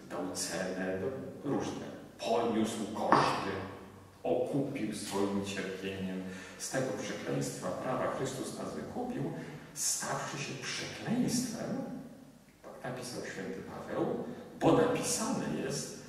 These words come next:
przeklęty każdy, którego powieszono na drzewie”. To jest cytat z Księgi Powtórzonego Prawa, której nie zrozumiemy,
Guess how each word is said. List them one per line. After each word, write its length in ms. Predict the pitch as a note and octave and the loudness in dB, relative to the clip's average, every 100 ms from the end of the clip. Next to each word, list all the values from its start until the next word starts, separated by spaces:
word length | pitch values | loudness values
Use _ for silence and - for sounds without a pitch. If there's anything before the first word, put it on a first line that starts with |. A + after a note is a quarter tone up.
| - - | -14 -8
przeklęty 800 | - - - F#3+ G3+ D3+ - - - | -6 -4 -2 2 4 4 0 -2 0
każdy, 440 | F#3 D#3 D3 D3 D3+ D#3 - - | 2 2 0 0 -2 -2 -6 -8
którego 380 | - - C#3 C3 | -6 -2 0 0
powieszono 720 | - - - - D3+ C#3+ C#3 | 0 0 0 -2 -2 -2 0
na 80 | C#3 | 0
drzewie”. 460 | C#3 - G3+ - - - - - - - - | -2 -2 -4 -6 -10 -14 -18 -20 -20 -18 -10
To 60 | |
jest 220 | G2+ - | -8 -6
cytat 400 | E3 D3+ D3 D3 D3+ - - - - - | -6 -4 -2 -2 -6 -8 -10 -14 -18 -16
z 140 | - - | -12 -8
Księgi 380 | - B2+ B2 | -4 -2 -2
Powtórzonego 640 | B2 - - A#2+ B2 B2+ D3 | -2 -6 -4 -2 0 2 0
Prawa, 520 | - G#3 - - - - - - - - - - | 4 4 4 4 2 -4 -8 -12 -16 -18 -20 -20
której 400 | - B2+ C#3 C#3+ - - | -12 -2 2 2 0 -2
nie 100 | E3+ | 0
zrozumiemy, 920 | E3 F#3+ F#3 F#3+ G3 - - F#2+ - | 4 6 6 4 4 2 2 0 -2